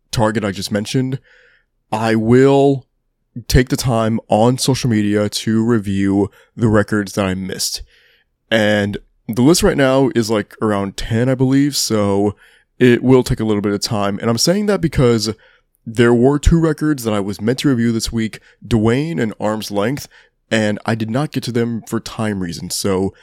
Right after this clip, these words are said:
the reviews of those two records will come towards the end of this month. And also on Thanksgiving, the plans right now is to upload a special bonus episode of this podcast where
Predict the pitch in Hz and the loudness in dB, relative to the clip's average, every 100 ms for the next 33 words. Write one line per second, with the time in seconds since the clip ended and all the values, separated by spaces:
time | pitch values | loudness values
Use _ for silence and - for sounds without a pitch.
0 | _ - 101 101 107 101 123 151 123 117 | _ -10 -4 0 0 2 2 4 2 0
1 | - 117 110 113 110 107 - 107 101 101 | 0 -2 -2 -4 -4 -6 -6 -6 -4 -6
2 | - _ _ - 113 104 - 107 - 107 | -8 _ _ 2 2 0 -2 -4 -4 -2
3 | 101 101 92 90 - - - _ _ _ | 0 0 -2 -4 -6 -10 -14 _ _ _
4 | _ _ _ _ - 120 110 - 143 160 | _ _ _ _ -2 0 0 4 4 4
5 | - 120 107 101 107 98 - 110 104 101 | 2 2 2 2 -2 -2 0 0 2 -2
6 | 101 - 135 165 147 120 113 107 101 101 | -4 -2 0 0 0 2 2 2 0 -2
7 | 95 104 - 107 110 - 113 110 107 107 | -2 -4 -2 -2 -2 -2 0 2 2 0
8 | - 107 98 98 - 113 - 110 98 110 | -2 -2 -2 -4 -2 -2 0 0 0 -2
9 | 139 - 143 127 95 101 110 - 110 110 | -4 -4 -2 -2 0 0 0 -2 -4 -2
10 | 107 - 120 113 135 123 - 104 101 98 | -2 -4 -4 -4 -4 -6 -6 -4 -2 -2
11 | 98 | -4